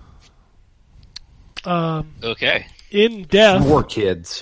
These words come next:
Speaker 1: Floor Kids, yeah.
Speaker 3: Okay.
Speaker 1: In Death, which is a P S V R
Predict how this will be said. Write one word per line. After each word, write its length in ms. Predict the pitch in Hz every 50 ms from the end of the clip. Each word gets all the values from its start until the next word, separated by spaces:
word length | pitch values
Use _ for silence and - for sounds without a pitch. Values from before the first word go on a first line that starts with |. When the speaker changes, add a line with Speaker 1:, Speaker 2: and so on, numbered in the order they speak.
| -
Speaker 1:
Floor 320 | - - - 208 233 240 202
Kids, 320 | - - 175 160 151 -
yeah. 300 | 180 180 175 165 156 139 - - - _ _ _ _ _ _ _ _ _ _ - -
Speaker 3:
Okay. 240 | - - - - 107 95 _ _ _ - -
Speaker 1:
In 260 | 202 208 226 226 208
Death, 400 | 165 214 214 208 202 202 - -
which 180 | - 175 - -
is 120 | 170 156
a 220 | 175 170 165 160 156
P 200 | - - - 196 185
S 120 | 180 -
V 260 | 170 156 165 170 165 175
R 400 | 180 180 175 175 175 170 165